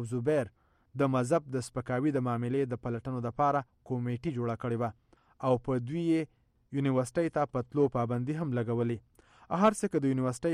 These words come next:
پرووسټ فیاض علي شاه مطبوعاتو ته ویلي، دغه نوټیفیکیشن د مشال د وژنې وروسته جاري شوی، خو څېړونکي وایي، یونیورسټۍ په دغه کار په مشال او د هغوی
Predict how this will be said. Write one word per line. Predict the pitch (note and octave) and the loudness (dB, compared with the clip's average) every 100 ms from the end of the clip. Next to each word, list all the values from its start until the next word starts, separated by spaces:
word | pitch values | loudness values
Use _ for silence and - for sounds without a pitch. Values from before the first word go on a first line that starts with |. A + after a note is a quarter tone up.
| D#3 | -2
پرووسټ | C#3 C3+ D#3 E3 - - - - | 0 0 2 0 -2 -16 -18 -6
فیاض | C3+ D3+ D#3 - | 0 2 0 -2
علي | B2+ A#2+ - | -6 -4 -2
شاه | C#3+ B2 | 0 0
مطبوعاتو | A#2+ A2 C3+ C3+ C3 | -4 -2 -2 -2 -4
ته | B2 | -2
ویلي، | D3 E3+ F3 E3+ | -2 -2 0 0
دغه | E3 C#3 | 0 -2
نوټیفیکیشن | B2+ A#2+ B2 D#3 F3 - D#3+ C3 | -4 -6 -4 0 0 0 -6 -2
د | A#2 | -2
مشال | A#2 - D3 B2 | -4 -4 -4 -2
د | A#2+ | -4
وژنې | A#2 C3 A#2+ | -2 -4 -4
وروسته | C#3 F#3+ D#3 C3+ | -4 -6 -4 -2
جاري | B2+ B2 | -2 -2
شوی، | - D3+ - _ _ _ _ | -2 -2 -4 _ _ _ _
خو | - C3+ B2+ - | -2 0 0 -4
څېړونکي | C#3+ C#3 E3 - C#3 | -2 0 -2 -2 2
وایي، | E3+ C3 - _ _ C3+ | 2 2 -4 _ _ -4
یونیورسټۍ | C#3+ C#3+ C#3 F#3 F#3 E3+ - | 0 0 -2 -2 -2 -4 -8
په | C3+ C#3 | -4 0
دغه | C#3 C3 E3+ | 0 -2 -2
کار | E3 - | -2 -2
په | B2+ B2 | -6 -4
مشال | A#2+ E3 E3 D#3 | -4 -2 -2 -4
او | B2 A#2+ | -8 -6
د | B2 | -4
هغوی | A#2+ C3+ | -4 -4